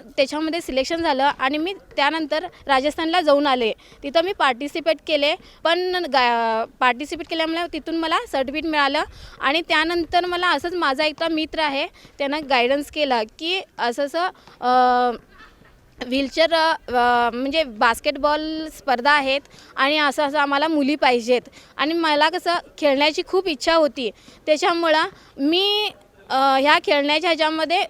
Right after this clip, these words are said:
उत्सुक झाले आणि त्यांनी मला कसं म-, माझा मित्र आहे बसापा सिंदोळी म्हणून, तो, अ, मुलांच्या टीममध्ये इंटरनॅ-, म्हणजे कॅम्पला जाऊन आलेला बास्केटबॉलच्या एकदा, नॅशनलला एकदा जाऊन आलेला आणि त्यानं आम्हाला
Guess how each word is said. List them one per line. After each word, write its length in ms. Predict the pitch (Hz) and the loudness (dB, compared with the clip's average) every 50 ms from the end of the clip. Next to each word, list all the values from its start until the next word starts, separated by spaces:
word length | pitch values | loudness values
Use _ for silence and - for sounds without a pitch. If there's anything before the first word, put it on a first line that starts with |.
| - | -6
उत्सुक 320 | - 285 269 - - 359 349 | -10 -10 -8 -6 -6 -6 -2
झाले 340 | 339 349 320 294 294 302 330 - - - - - | 0 0 2 2 2 0 -2 -4 -12 -20 -10 -4
आणि 240 | - 277 320 339 330 | -2 0 0 0 0
त्यांनी 280 | 330 330 339 349 370 | 0 0 0 -2 -2
मला 280 | 359 330 320 302 302 311 | -2 -2 0 2 0 0
कसं 260 | 320 349 - 349 381 453 - - - _ - | 0 0 -2 -2 -2 -4 -6 -12 -20 _ -8
म-, 480 | 262 262 269 269 269 262 262 262 269 262 - - | -2 0 2 2 2 2 0 0 -2 -6 -8 -4
माझा 300 | 247 269 269 269 320 339 | 0 2 2 2 2 0
मित्र 240 | 349 349 339 302 302 | -2 -2 -2 0 0
आहे 220 | 302 285 294 302 311 | 0 2 2 0 -2
बसापा 480 | 262 262 262 254 - 254 262 311 311 | 0 -2 -6 -4 -4 -4 -2 -2 -4
सिंदोळी 420 | 302 349 285 269 262 269 269 277 269 | -2 -2 -2 2 2 2 2 2 0
म्हणून, 240 | 269 247 240 208 202 _ - - - _ _ - | -4 -6 -8 -8 -12 _ -20 -20 -20 _ _ -4
तो, 220 | 320 339 359 381 339 - - - - | -2 0 0 0 0 -2 -6 -2 2
अ, 360 | 262 269 277 285 277 277 277 269 | 2 4 4 4 4 4 2 2
मुलांच्या 420 | 285 277 269 277 277 311 302 339 - | 0 0 2 2 2 0 0 -4 -4
टीममध्ये 480 | 349 339 330 330 320 302 311 311 349 403 - - - | -4 -4 -2 -2 0 2 2 2 2 2 -4 -8 -8
इंटरनॅ-, 480 | 269 277 262 294 302 311 302 - - | -6 -4 -2 -2 -2 -2 -4 -6 -6
म्हणजे 280 | 277 285 294 320 349 339 - - | -6 -4 -2 0 0 0 0 2
कॅम्पला 380 | 302 285 294 320 302 330 349 | 4 4 4 4 2 0 0
जाऊन 280 | 311 311 285 285 311 349 | 2 4 4 4 4 2
आलेला 300 | 330 311 277 269 285 294 | 0 2 2 2 2 2
बास्केटबॉलच्या 680 | 277 233 240 - - 269 254 254 269 254 247 - 294 | 2 0 0 0 -4 -6 -2 -2 -2 -2 -2 -2 -6
एकदा, 220 | 262 240 226 277 294 | -6 -4 -2 -4 -2
नॅशनलला 420 | 285 240 214 - - 269 269 277 277 | -2 -4 -6 -6 -6 -6 -4 -4 -2
एकदा 160 | 254 294 294 | -2 -2 -2
जाऊन 260 | 262 262 262 285 302 | -2 -2 -2 0 -2
आलेला 300 | 277 247 240 254 269 330 403 - - - - - - | -2 -2 0 0 -2 -2 -4 -6 -18 -20 -20 -12 -4
आणि 200 | - 269 294 330 320 | -2 0 0 0 0
त्यानं 240 | 330 294 277 285 320 | 0 0 0 2 2
आम्हाला 380 | 330 320 311 311 311 320 339 | 2 2 2 0 2 2 0